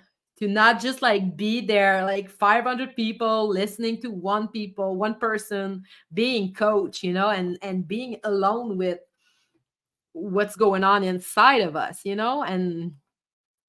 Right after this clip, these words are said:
so, yeah, so I'm building something and I'm pretty excited about it. And I'm gonna keep talking about this because, you know, I'm just gonna drop some nuggets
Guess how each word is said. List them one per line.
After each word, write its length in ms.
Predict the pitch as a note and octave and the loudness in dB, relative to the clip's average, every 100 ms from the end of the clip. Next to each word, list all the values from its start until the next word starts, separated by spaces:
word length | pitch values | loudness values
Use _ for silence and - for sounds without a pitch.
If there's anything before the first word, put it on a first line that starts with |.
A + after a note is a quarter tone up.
| _ | _
so, 280 | - G3 F3+ | -2 0 2
yeah, 260 | F#3 D3 - _ _ | 2 -2 -8 _ _
so 200 | G#3 G3+ | 2 4
I'm 280 | G3 B3+ C4+ | 2 2 0
building 380 | G#3 A3 A3 F#3+ | 0 0 -2 -4
something 400 | F#3+ D#3+ F3+ F3 | -6 -8 -6 -4
and 80 | C4+ | -2
I'm 220 | G4 - | -4 -2
pretty 220 | C4 B3+ | -2 -2
excited 560 | G3 - E3+ F#3 G#3 F3 | -6 -4 -2 0 0 -2
about 340 | D#3+ E3 D#3+ | -2 -2 -2
it. 180 | E3 E3+ | -4 -4
And 140 | F#3 | -2
I'm 120 | F#3+ G3 | -2 0
gonna 240 | A3+ B3 | -4 -4
keep 300 | - A#3 D4 _ | -12 -14 -14 _
talking 380 | G#3 A3 G4+ | -2 -2 -4
about 380 | D4+ F3+ F3 F3 | -4 -2 -2 -2
this 240 | G3 A3+ - | -4 -4 -6
because, 540 | B3 - F4+ E4+ - _ _ _ _ | -10 -6 -6 -8 -10 _ _ _ _
you 120 | A#3+ | -8
know, 120 | C#4+ D#4 - | -6 -8 -8
I'm 100 | A#3 | -6
just 180 | A3+ C#4+ | -6 -6
gonna 220 | C#4+ C4 A#3 _ _ | -4 -6 -8 _ _
drop 340 | - G3+ C4+ C#4 | -4 0 2 2
some 260 | E4+ D4 | 0 2
nuggets 640 | A3+ G#3+ G#3+ B3+ C4 - | 2 2 2 2 -2 -10